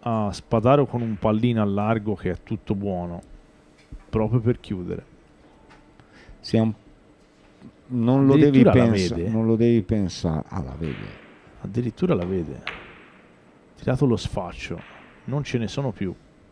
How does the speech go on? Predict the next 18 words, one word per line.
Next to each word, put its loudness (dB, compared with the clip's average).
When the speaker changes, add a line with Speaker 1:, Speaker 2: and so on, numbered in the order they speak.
Speaker 2:
Ma -12
sai -4
che -4
io -2
avrei -4
tirato -2
lo -2
stesso -6
lo -2
sponde -8
biglia -12
su -18
quella -14
palla -16
lì. -20
Speaker 1:
Eh, -12
eh, -12
ora, -8